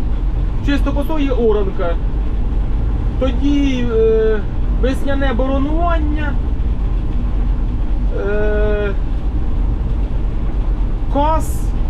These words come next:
КАС, е, тридцять другий давався по сто літрів весною. Е, при посіві сто кілограм добрив, е, сімдесят це було, був сульфат амонію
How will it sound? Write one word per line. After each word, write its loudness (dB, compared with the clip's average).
КАС, 0
е, 0
тридцять 0
другий 2
давався 0
по 0
сто 0
літрів 0
весною. 0
Е, 2
при 0
посіві 0
сто 0
кілограм 0
добрив, 0
е, -2
сімдесят 0
це 0
було, 2
був -2
сульфат 0
амонію 0